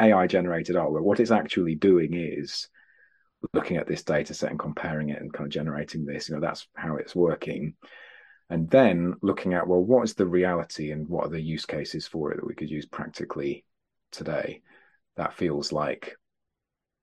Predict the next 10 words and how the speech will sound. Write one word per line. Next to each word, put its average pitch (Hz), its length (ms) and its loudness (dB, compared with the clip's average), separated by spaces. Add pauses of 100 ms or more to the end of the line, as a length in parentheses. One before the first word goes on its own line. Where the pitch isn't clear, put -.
(440)
that - 100 -4
feels 107 120 6
like - 160 2
a 90 60 2
resource 85 440 -2
that - 100 -4
would 78 120 0
be 80 100 -4
helpful - 420 -6
for - 380 -6